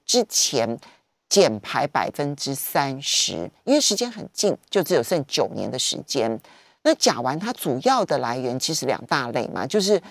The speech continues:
畜牧业的排，排屁，或者放屁，对不对哈？这些，这些这个牛啊、羊的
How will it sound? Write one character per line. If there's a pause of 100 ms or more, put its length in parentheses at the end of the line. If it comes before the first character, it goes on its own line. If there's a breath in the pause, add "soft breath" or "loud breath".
(120 loud breath)
畜
牧
业
的 (300 soft breath)
排， (320)
排
屁， (300)
或
者 (120)
放
屁，
对
不
对
哈？
这
些， (280 loud breath)
这
些
这
个
牛
啊、
羊
的